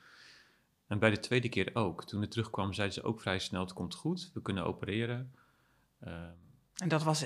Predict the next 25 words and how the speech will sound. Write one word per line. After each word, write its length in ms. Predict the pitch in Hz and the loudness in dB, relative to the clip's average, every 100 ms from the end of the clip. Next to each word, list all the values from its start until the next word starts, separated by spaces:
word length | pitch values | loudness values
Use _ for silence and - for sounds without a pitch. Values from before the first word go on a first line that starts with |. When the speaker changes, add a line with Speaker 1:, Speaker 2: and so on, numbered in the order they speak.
| - | 0
Speaker 2:
dat 160 | 170 | -2
was, 300 | 165 175 - - _ | 0 0 -2 -6 _
eh, 300 | - 170 165 | -8 -8 -2
Speaker 1:
In 100 | 110 | 4
januari 640 | 110 107 98 87 80 80 82 | 6 6 6 4 2 0 -4
twe-, 160 | - | -2
Speaker 2:
januari. 580 | 175 160 147 143 151 151 110 | 2 4 4 0 -2 -6 -4
Speaker 1:
drie, 240 | 107 101 | -2 -2
tweeduizend 460 | - 85 87 90 95 | 0 -2 -2 -4 -6
drieëntwintig. 560 | 82 82 - - - | -4 -6 -8 -10 -6
Speaker 2:
Ja, 160 | 151 160 | -6 -6
dus 160 | 156 | -8
dat 140 | 160 - | -10 -8
is 120 | - | -6
ook 60 | 208 | -4
nog 120 | 147 | -2
maar 120 | 160 | -4
elf 160 | 151 131 | -4 -4
maanden 260 | 151 156 | -4 -4
geleden, 340 | - 143 139 131 | -6 -8 -6 -2
man. 80 | |
Speaker 1:
Ja, 140 | 117 - - - | -2 -2 -6 -10
ja. 220 | 95 - - - - - - - _ _ | -6 -6 -8 -16 -16 -16 -16 -20 _ _
Speaker 2:
Tien 240 | - 180 131 | -10 -8 -6
maanden, 380 | 131 127 135 | -6 -6 -8